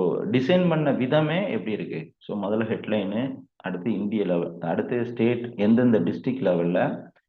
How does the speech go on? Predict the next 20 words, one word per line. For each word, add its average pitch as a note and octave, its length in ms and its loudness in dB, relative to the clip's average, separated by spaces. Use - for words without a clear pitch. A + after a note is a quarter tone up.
அடுத்து D#3+ 260 0
நடுப்பக்க G2+ 540 0
கட்டுரை, F2+ 680 -4
அடுத்து G2+ 320 -2
வந்து, G2 260 0
அஹ், E2+ 140 4
ஸ்டே-, - 280 -2
ஸ்டேட் B2 400 4
வைஸ் G2 680 4
இந்த G#2 180 2
மாதிரி G2+ 260 2
உங்களுக்கு F#2 380 -2
வந்து F2 80 -6
கொடுத்துருக்காங்க. E2 500 -12
அப்போ - 200 -2
நியூஸ் D3 320 2
பேப்பரை A#2+ 400 0
பாருங்க. - 400 -4
So, A#2+ 120 0
இது B2 220 0